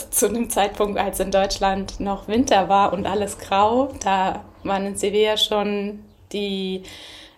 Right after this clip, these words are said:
Orangenblüten, hat man überall gerochen und Orangen gesehen und Farben und diese Stadt, die sprüht vor Lebendigkeit. Also das war ganz, ganz toll. Und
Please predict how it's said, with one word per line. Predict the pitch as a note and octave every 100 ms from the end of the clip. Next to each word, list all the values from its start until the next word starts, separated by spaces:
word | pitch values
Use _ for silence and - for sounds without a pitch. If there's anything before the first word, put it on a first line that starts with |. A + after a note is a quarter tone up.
| _ -
Orangenblüten, | G3 A3 A3 G#3 F3+ F#3+ F#3 F#3
hat | F#3+ -
man | G3 F#3
überall | F#3 F3+ F3+
gerochen | C4+ F#3 F3 F3 F#3+
und | F#3 F3
Orangen | G3 G3 G3+ G3+ F#3+
gesehen | F#3 F3 F3+ F3+
und | D#3
Farben | - - A3 G#3 G#3+ G3 F3
und | F#3 F#3
diese | F#3+ G3 F3+ F3 - -
Stadt, | - F#3 G#3 -
die | G#3 F#3+ G3
sprüht | - - - A3+ C4+
vor | - - G#3 G#3+
Lebendigkeit. | G#3 - F#3+ A3+ F#3+ F3 - F3+ F#3
Also | - F3
das | F3+ F3
war | F#3+ F#3+ F#3+ - - - - -
ganz, | G#3+ G#3+
ganz | - F3+ -
toll. | - F3+ F#3 B3+ - - - - _ _ _ _ - - -
Und | G3 F#3+ F#3 F#3+ - -